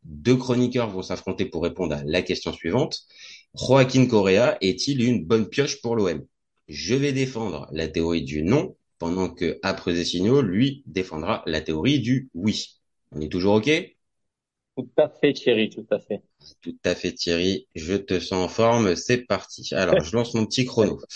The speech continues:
Speaker 1: Alors, pour moi, euh, c'est pas un bon choix, Joaquin Correa pour, euh, pour l'O M,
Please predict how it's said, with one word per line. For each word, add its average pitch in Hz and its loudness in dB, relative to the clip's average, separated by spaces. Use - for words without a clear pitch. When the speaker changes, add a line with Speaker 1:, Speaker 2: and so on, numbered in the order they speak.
Speaker 1:
Alors, 147 6
pour 190 4
moi, 220 4
euh, 113 2
c'est 117 -4
pas 202 0
un 214 0
bon 131 0
choix, 113 -4
Joaquin 101 -4
Correa 104 -2
pour, 85 -6
euh, 82 -2
pour 110 -2
l'O 104 4
M, 147 2